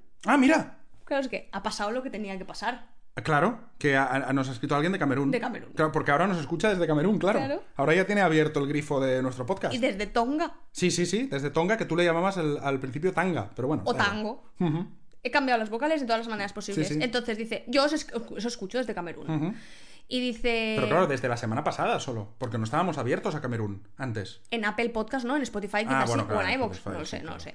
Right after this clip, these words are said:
Speaker 1: Pero entonces, ¿qué mierda es esa de que nos hayan hecho internacionales en Apple Podcast?
Speaker 2: Oye, no es
Speaker 1: Si ya
Speaker 2: mierda.
Speaker 1: nos oían en todos lados.
Speaker 2: Calla, que tenemos casa en Florida.
Speaker 1: Ah, vale, es verdad.
Speaker 2: Calla, hombre. Entonces dice, "Cuidado", esto yo me lo olía, "cuidado con las camerunesas,
Speaker 1: Mm.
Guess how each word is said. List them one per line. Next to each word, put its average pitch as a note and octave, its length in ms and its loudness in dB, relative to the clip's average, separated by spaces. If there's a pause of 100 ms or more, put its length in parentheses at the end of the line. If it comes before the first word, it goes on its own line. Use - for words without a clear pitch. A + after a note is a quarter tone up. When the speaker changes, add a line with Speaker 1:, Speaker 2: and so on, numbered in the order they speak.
(120)
Speaker 1:
Pero C3+ 140 -4
entonces, D3 280 0
¿qué F3+ 140 -4
mierda E3+ 240 2
es D3+ 80 0
esa C#3+ 160 -4
de B2+ 80 0
que A#2+ 80 -2
nos A#2 140 -4
hayan A2+ 160 -2
hecho A2 180 -4
internacionales A2 560 -4
en A2+ 80 -4
Apple G#2+ 160 -4
Podcast? F#3 280 2
Speaker 2:
Oye, D#4+ 140 4
no A#3+ 80 0
es D4 80 2
Speaker 1:
Si D4+ 80 2
ya C4 120 2
Speaker 2:
mierda. D#4+ 160 6
Speaker 1:
nos F#3+ 160 6
oían D#3+ 440 6
en D#3+ 140 0
todos C#3+ 200 2
lados. F#3+ 340 4
Speaker 2:
Calla, D4+ 220 2
que B3+ 60 -2
tenemos A3+ 240 -2
casa F4+ 160 -2
en D#4+ 60 -4
Florida. A#3 600 -2
Speaker 1:
Ah, C3+ 160 -2
vale, A#2+ 200 0
es G#2 80 -6
verdad. G2+ 260 -4
Speaker 2:
Calla, B3 380 -2
hombre. D4 340 0
Entonces C#4 380 2
dice, A#3 400 -2 (240)
"Cuidado", C#4+ 640 4 (160)
esto - 160 -10
yo A3+ 180 -2
me B3 160 2
lo G3 140 2
olía, F#3 420 -2 (580)
"cuidado C#4+ 560 6
con A3+ 180 4
las A3 200 2
camerunesas, A3+ 920 0
Speaker 1:
Mm. C4+ 260 0